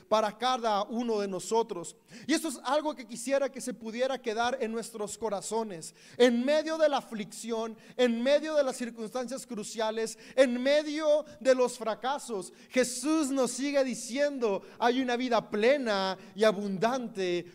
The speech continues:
para ti". Y Jesús es lo que hizo con sus seguidores. Algo que me encanta es que... Jesús no lo encontramos únicamente en reuniones de iglesia, no. Jesús no está limitado a un cuarto.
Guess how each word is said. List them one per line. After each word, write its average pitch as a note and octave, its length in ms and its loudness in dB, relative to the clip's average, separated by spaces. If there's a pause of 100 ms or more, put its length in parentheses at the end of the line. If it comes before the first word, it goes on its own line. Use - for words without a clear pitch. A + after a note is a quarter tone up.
(120)
para F3+ 340 4
ti". A#3 420 -4 (220)
Y B3 100 -8
Jesús C4 360 -6
es D4 80 -4
lo C#4 120 0
que C4+ 160 -2
hizo C#4 280 -2
con C4 120 -6
sus A3+ 140 -10
seguidores. A#3+ 720 -8 (200)
Algo E4+ 140 4
que F4 100 -4
me D#4 100 0
encanta D#4 500 0
es C#4+ 120 -2
que... C#4 300 -8 (140)
Jesús D4+ 480 -4
no D#4 140 0
lo D#4+ 80 2
encontramos C#4+ 800 -4
únicamente C4+ 960 -4 (220)
en C4 120 0
reuniones C4+ 760 2
de B3+ 140 0
iglesia, A#3+ 560 -2
no. C#4 320 0 (180)
Jesús D4+ 460 -2
no D4+ 100 0
está D4+ 320 0
limitado D4 640 -2
a C#4 100 2
un B3+ 180 -2
cuarto. B3+ 540 -6